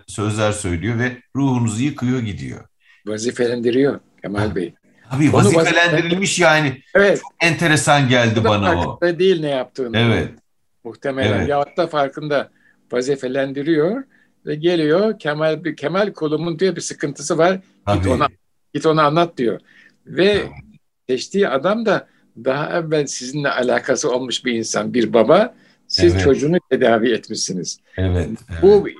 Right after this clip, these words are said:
Speaker 2: bu ruhani ilişkide geliyor ve size ihtiyacın olan şeyi veriyor. Bu, o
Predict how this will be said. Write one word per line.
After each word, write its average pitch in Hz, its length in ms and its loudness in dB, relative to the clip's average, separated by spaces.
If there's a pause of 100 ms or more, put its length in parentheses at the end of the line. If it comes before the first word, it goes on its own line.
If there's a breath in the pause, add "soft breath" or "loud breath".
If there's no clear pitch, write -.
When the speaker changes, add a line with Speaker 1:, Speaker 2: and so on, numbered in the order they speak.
Speaker 2:
bu 160 280 2
ruhani 151 520 0
ilişkide 131 520 -4
geliyor 156 520 0
ve 151 100 -2
size 180 400 -2 (460)
ihtiyacın 143 560 -2
olan 131 280 0
şeyi 170 300 0
veriyor. 139 420 2 (960 soft breath)
Bu, 135 600 0
o 156 320 2